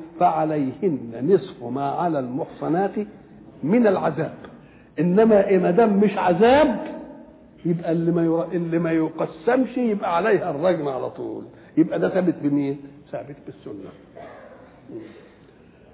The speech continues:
"وإن من قرية إلا نحن مهلكوها قبل يوم القيامة". ليه؟ أم قال لك: لأن الله لو أخر كل العذاب إلى يوم القيامة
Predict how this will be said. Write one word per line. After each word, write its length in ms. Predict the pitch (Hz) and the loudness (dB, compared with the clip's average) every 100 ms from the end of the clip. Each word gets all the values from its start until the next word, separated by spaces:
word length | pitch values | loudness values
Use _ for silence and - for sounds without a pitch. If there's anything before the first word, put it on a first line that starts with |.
| - - - - - - | -20 -20 -20 -20 -20 -10
"وإن 240 | 131 175 190 | 2 4 6
من 340 | 196 190 185 | 6 6 4
قرية 400 | 202 185 185 190 190 | 2 4 4 4 2
إلا 640 | 190 196 190 185 190 185 | 2 0 -2 2 2 2
نحن 320 | 185 175 190 | 0 -2 0
مهلكوها 1200 | 185 185 185 180 180 180 190 170 143 143 139 127 - - - - - - | 2 4 2 2 2 2 2 2 2 0 -2 -4 -10 -18 -20 -20 -14 0
قبل 300 | 170 156 160 | 0 0 0
يوم 400 | 165 180 170 156 | 4 4 2 0
القيامة". 680 | 143 - 143 160 165 156 - - | -2 -2 -2 0 0 -2 -4 -8
ليه؟ 540 | 147 208 196 170 147 113 - - - - | -8 -6 -4 -6 -8 -12 -20 -20 -20 -10
أم 100 | 190 330 | -8 -8
قال 120 | 285 | -8
لك: 160 | - | -8
لأن 320 | 214 294 226 190 | -10 -6 -4 -4
الله 380 | 185 208 160 | -4 -4 -4
لو 200 | 175 160 156 | -4 -6 -8
أخر 460 | 156 - 202 190 156 202 | -12 -8 -6 -6 -6 -8
كل 240 | 190 156 | -6 -6
العذاب 640 | 139 135 135 185 156 131 117 - - _ _ _ 180 | -8 -10 -10 -10 -12 -14 -18 -20 -20 _ _ _ -6
إلى 360 | 147 120 113 - - - - _ - | -4 -4 -8 -14 -20 -20 -20 _ -2
يوم 180 | 170 170 | 2 2
القيامة 580 | 123 131 131 139 139 | -2 -2 -2 0 -2